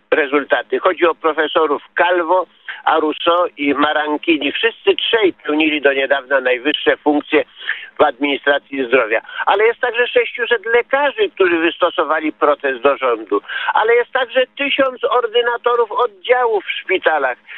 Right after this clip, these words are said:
którzy podali się do dymisji, ponieważ "rząd nas nie słucha", powiedzieli. Żeby dać pełny obraz, e, trzeba by zacytować wszystko.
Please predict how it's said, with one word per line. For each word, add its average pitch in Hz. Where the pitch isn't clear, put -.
którzy 220
podali 240
się 226
do 208
dymisji, 233
ponieważ 202
"rząd -
nas 185
nie 185
słucha", 180
powiedzieli. 107
Żeby 190
dać 190
pełny 185
obraz, 175
e, 135
trzeba 170
by 151
zacytować 147
wszystko. -